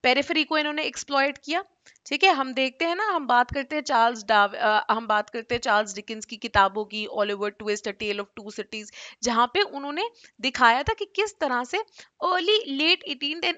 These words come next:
early नाइनटीन्थ सेंचुरी में कितना ज्यादा बुरा हाल था यूरोप का because of the kind of exploitation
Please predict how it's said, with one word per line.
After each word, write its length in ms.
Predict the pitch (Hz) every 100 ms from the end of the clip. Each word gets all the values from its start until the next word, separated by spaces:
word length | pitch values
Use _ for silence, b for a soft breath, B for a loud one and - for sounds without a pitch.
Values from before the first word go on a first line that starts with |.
| -
early 300 | 277 262 320
नाइनटीन्थ 460 | 302 262 247 262 262
सेंचुरी 400 | 226 208 220 220
में 160 | 311
कितना 460 | - 320 - 370 392
ज्यादा 460 | 254 214 202 254 311
बुरा 280 | 233 226
हाल 280 | 226 202 190 220
था 80 | 240
यूरोप 420 | 208 180 185 185
का 180 | 302 339 B B _ 247
because 360 | - 254 311 - 226
of 120 | 240
the 100 | 240 311
kind 260 | 202 196 220
of 80 | 294 -
exploitation 1300 | 254 - - 214 202 214 _ 240 220 220 - 381 359